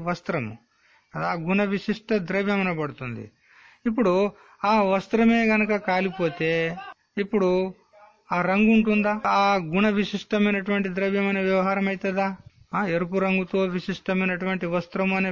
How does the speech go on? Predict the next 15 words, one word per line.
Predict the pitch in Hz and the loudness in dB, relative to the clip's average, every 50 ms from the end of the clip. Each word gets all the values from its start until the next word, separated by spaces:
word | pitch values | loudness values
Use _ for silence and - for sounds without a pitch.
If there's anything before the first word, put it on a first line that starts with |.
| 180 | 0
వ్యవహారం | 185 185 185 180 196 190 190 185 185 185 | 0 0 2 2 0 0 0 0 0 -2
ఉంటుందా? | 180 - 196 196 190 190 170 120 107 - _ _ - - - - 196 | -2 -2 0 0 0 0 -2 -4 -6 -12 _ _ -20 -14 -6 0 2
ఉండదు. | 214 233 240 220 190 175 185 | 4 4 4 4 2 0 -2
అది | 196 190 - | -2 0 0
కాలిపోయింది | 220 233 247 262 254 - 254 240 226 214 190 180 185 202 220 220 - - - - - - | 2 2 2 2 0 2 2 2 2 2 2 2 0 0 0 -2 -4 -8 -20 -12 -4 0
అన్నప్పుడు | 214 233 240 226 226 220 202 214 | 2 2 4 4 4 2 2 2
విశిష్టం | 208 - 254 240 226 226 247 240 233 226 233 | 2 2 2 0 2 2 4 4 6 6 6
కూడా | 233 240 254 254 240 | 4 4 4 4 4
కాలిపోయింది. | 226 220 220 220 220 226 214 208 190 156 131 131 135 147 | 4 4 4 2 2 2 2 2 0 -2 -4 -6 -6 -6
విశేషణం | 165 165 196 208 208 202 208 214 214 208 208 | -4 0 0 0 2 2 2 2 2 2 2
పోతే | 208 208 202 240 233 214 202 | 2 0 0 0 0 0 0
విశిష్టం | 180 - 208 185 - 220 208 208 208 | -2 -4 -4 -4 -2 -2 -2 0 0
పోతది, | 208 208 202 220 214 208 190 190 | -2 -2 -2 -2 -2 -2 -2 -4
విశేషం | 170 - 208 196 180 - - 202 196 196 196 | -4 -4 -4 -4 -4 -4 -4 -4 -2 -2 -2
పోతే | 196 196 214 | -2 -2 -2